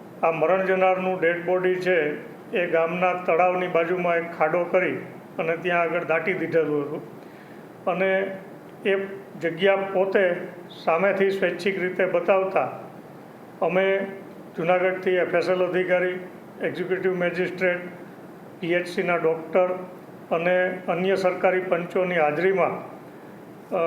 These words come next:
પંચનામું કરી અને એ જગ્યા ઉપર જે, આ, ભીખા સેજા ઉલવા જે આરોપી છે એ બતાવતા હતા, એ જગ્યા ઉપર છે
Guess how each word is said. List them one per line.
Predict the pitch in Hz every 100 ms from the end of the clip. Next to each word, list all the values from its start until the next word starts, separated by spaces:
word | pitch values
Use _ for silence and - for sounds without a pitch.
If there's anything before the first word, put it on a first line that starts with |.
| 165 170 175 - -
પંચનામું | 180 190 208 208 202 196
કરી | 202 196 202
અને | 185 190 190 190 220
એ | 196
જગ્યા | 190 185 185 190
ઉપર | 180 185 185 190 185
જે, | 180 185 185 185 - - 190
આ, | 160 156 156 - - - -
ભીખા | 226 - 190
સેજા | 185 175 180
ઉલવા | 175 165 175 175
જે | 170 170
આરોપી | 175 170 160 180 185 180
છે | 156 147 147 - - - - - -
એ | 185
બતાવતા | 170 170 196 196
હતા, | 185 180
એ | 175 180
જગ્યા | 175 175 185 180
ઉપર | 175 175 175
છે | - 185